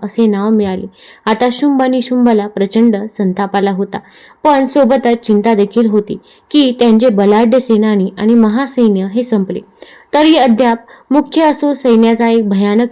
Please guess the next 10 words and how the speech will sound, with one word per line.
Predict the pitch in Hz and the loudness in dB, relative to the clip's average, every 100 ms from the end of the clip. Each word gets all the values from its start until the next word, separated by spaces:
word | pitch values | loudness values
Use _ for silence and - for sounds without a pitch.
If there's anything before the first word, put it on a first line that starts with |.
| 226 | 0
योद्धा | 220 185 196 - | 0 0 -6 0
हा | 294 262 254 | 0 0 0
शिल्लक | 254 220 214 208 | 2 4 4 2
होता. | 208 190 190 - - - | 0 -2 -8 -12 -12 0
रक्तबीज | 233 247 - 330 254 233 226 - | 2 2 0 0 2 2 2 -2
आता | 226 214 196 190 190 | -4 -2 -2 -2 0
त्यांनी | 208 196 208 | 2 2 0
शेवटचा | 214 220 190 214 214 185 190 | -2 0 2 0 -2 -6 -4
डाव | 185 190 202 262 | -2 0 2 2
म्हणून | 247 220 | 4 2